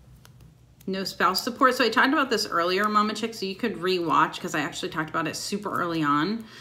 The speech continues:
But, um, that's gonna be a hard conversation, because if your spouse is not supportive of something that you wanna do that's for positive personal growth – then that means you need to have a lot of hard conversations with your spouse, because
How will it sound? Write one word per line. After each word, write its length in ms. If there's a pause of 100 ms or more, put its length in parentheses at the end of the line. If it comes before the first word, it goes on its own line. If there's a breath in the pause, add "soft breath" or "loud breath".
(220 loud breath)
But, 540
um, 540
that's 240
gonna 160
be 100
a 60
hard 300
conversation, 680
because 640 (500 loud breath)
if 120
your 100
spouse 400
is 80
not 240
supportive 760 (300)
of 180
something 480
that 120
you 120
wanna 220
do 260
that's 280
for 200
positive 680
personal 400
growth – 460 (400 loud breath)
then 140
that 200
means 280
you 60
need 200
to 80
have 320
a 60
lot 200
of 80
hard 280
conversations 680
with 140
your 100
spouse, 440
because 600